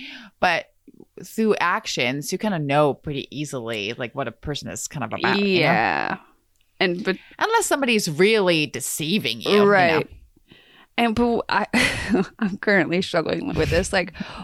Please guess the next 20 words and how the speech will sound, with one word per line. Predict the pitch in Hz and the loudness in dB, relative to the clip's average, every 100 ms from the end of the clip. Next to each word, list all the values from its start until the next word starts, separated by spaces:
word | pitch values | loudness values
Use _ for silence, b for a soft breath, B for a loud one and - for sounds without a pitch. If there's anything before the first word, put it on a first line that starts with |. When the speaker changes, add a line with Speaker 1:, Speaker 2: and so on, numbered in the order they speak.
| B | B
Speaker 2:
why | 170 196 220 254 381 | 0 2 4 2 2
do | 254 285 262 | 2 2 2
we | 254 240 226 190 | 2 0 -2 -6
keep | - 226 220 | -2 0 2
ourselves | 214 202 - 185 214 | 2 2 4 4 4
in | 202 208 | 2 0
these | 185 - | 0 -2
situations | 190 - 180 190 - 170 156 - | -4 -2 0 0 0 -2 -4 -2
that | 170 - | -4 0
aren't | 180 247 180 - - - _ _ _ _ _ _ _ | 2 4 4 0 -10 -20 _ _ _ _ _ _ _
necessarily | 220 202 - 208 202 185 170 156 - | 2 2 0 0 2 2 2 0 2
good | 196 196 | 0 2
for | 190 170 | 4 4
us | 165 - | 4 0
or | - 175 | 0 2
what | 180 185 | 2 2
we | 165 | 2
want? | 160 175 160 - | 4 4 4 0
Like, | - 90 - - B B B B | -4 -6 -8 -20 B B B B
<laughs> | B B _ _ | B B _ _